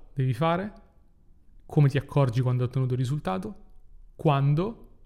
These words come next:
che tu quella cosa ce l'hai o meno è indifferente. È, è controintuitivo, è controintuitivo dire, "Ma come?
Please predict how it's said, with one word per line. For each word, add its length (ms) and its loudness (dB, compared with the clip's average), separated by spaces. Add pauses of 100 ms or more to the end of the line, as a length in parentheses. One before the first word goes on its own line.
(1040)
che 180 -4
tu 100 0
quella 200 2
cosa 200 0
ce 140 -2
l'hai 300 -2
o 40 -2
meno 440 -2
è 80 -2
indifferente. 680 -6
È, 300 -6
è 180 -6
controintuitivo, 1200 0 (340)
è 140 -6
controintuitivo 840 0
dire, 220 2
"Ma 120 0
come? 360 -4